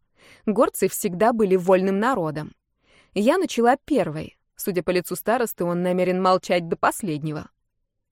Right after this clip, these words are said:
«Здравствуйте. Я леди Мэри Макфергюсон, хозяйка замка Малиновая пустошь. Он мне достался по наследству от моей матери, леди Маргарет.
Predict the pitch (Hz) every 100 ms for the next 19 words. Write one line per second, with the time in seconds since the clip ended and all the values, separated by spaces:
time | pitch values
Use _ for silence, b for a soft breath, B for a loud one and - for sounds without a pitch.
0 | _ - 214 185 226 170 - 226 262 277
1 | _ _ b b b 220 175 220 349 285
2 | 202 214 208 214 208 214 220 - - 302
3 | 170 165 - 156 - _ _ _ _ -
4 | 220 202 208 196 208 196 202 202 208 196
5 | 202 202 208 208 294 - 160 - 147 -
6 | - _ _ _ b b b b 262 226
7 | 226 220 220 208 220 - 220 214 220 220
8 | 214 - 302 - 214 202 214 208 214 208
9 | 208 202 214 208 202 190 214 254 233 147
10 | 165